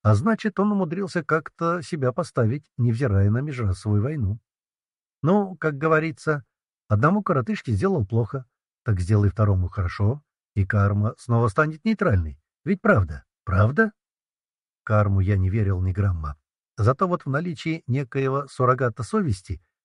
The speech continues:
живущего в глубинах моего разума, сомневаться не приходилось. Очень гибкого суррогата. Коон Заккуга действительно был молод и обладал всеми недостатками юности. Он был горяч, порывист, самоуверен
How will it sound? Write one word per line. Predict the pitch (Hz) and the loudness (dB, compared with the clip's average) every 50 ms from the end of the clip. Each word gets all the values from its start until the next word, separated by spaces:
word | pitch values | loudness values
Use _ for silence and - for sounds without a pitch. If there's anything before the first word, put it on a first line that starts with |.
| _ _ _ | _ _ _
живущего | 104 92 110 123 123 117 98 - 123 117 110 | 0 2 2 4 4 2 0 0 0 0 0
в | 107 | 0
глубинах | 104 131 139 123 120 107 101 95 - - | 0 -2 -2 0 2 2 2 2 2 0
моего | 120 123 123 117 127 | 0 0 0 0 0
разума, | 143 135 101 80 85 78 76 - - _ _ _ _ _ _ | -2 -2 -2 -4 -6 -8 -8 -12 -16 _ _ _ _ _ _
сомневаться | - - 170 180 190 160 117 113 110 - 147 147 | -8 -4 -2 0 0 2 2 0 0 0 -2 -4
не | 139 123 | -4 -4
приходилось. | 143 143 - 170 151 113 92 92 110 - - _ _ _ _ _ _ _ _ _ _ | -6 -6 -6 -6 -4 -2 -2 -4 -4 -8 -12 _ _ _ _ _ _ _ _ _ _
Очень | 95 95 98 98 127 123 131 | 2 2 2 2 2 0 0
гибкого | 139 147 123 98 - - 123 127 147 139 | 0 -2 -4 -6 -4 -4 -2 -2 -2 -4
суррогата. | - - - 147 147 156 151 120 104 92 - - - - - _ _ _ _ _ _ _ _ _ _ _ _ _ _ _ _ _ _ _ _ _ _ _ | -6 -4 -4 0 2 2 2 2 2 0 0 -2 -8 -10 -10 _ _ _ _ _ _ _ _ _ _ _ _ _ _ _ _ _ _ _ _ _ _ _
Коон | - 113 104 101 101 104 104 113 - _ | 0 2 2 4 4 2 2 0 -2 _
Заккуга | 98 87 107 101 - _ - 170 151 117 101 95 | -2 0 0 0 -2 _ -8 -8 -6 -2 -2 -2
действительно | 85 87 95 - - 160 170 147 - 139 127 120 120 110 | -2 -2 -6 -8 -8 -12 -12 -8 -6 -4 0 0 0 0
был | 90 80 95 90 92 98 - _ | 0 0 0 0 0 -2 -6 _
молод | 95 95 107 127 143 143 - _ _ _ _ _ _ _ _ _ | 0 0 0 0 0 -4 -8 _ _ _ _ _ _ _ _ _
и | 101 104 | 2 2
обладал | 107 104 110 131 156 160 202 202 170 | 4 4 2 0 0 -2 -2 -4 -4
всеми | - - 196 190 190 196 190 - | -6 -4 -2 -2 -2 -2 -4 -2
недостатками | 139 117 104 92 95 90 - - 151 - - - 131 127 | -2 -2 0 2 0 0 0 -4 -6 -6 -6 -6 -4 -4
юности. | 117 87 92 87 80 78 - - - 78 71 - _ _ _ _ _ _ _ _ | -2 -2 -2 -2 -2 -6 -8 -10 -12 -12 -12 -12 _ _ _ _ _ _ _ _
Он | 185 202 190 | 0 0 2
был | 156 190 180 143 | 2 2 0 2
горяч, | 110 107 113 127 120 - - - - _ | 2 2 2 2 0 -4 -10 -18 -16 _
порывист, | - 92 92 117 135 123 131 113 - _ _ | -4 -2 0 0 0 0 -4 -6 -10 _ _
самоуверен | - - 143 147 135 104 85 80 87 85 90 117 147 143 | -4 -2 -2 0 0 0 0 -2 -2 -2 -2 -4 -6 -8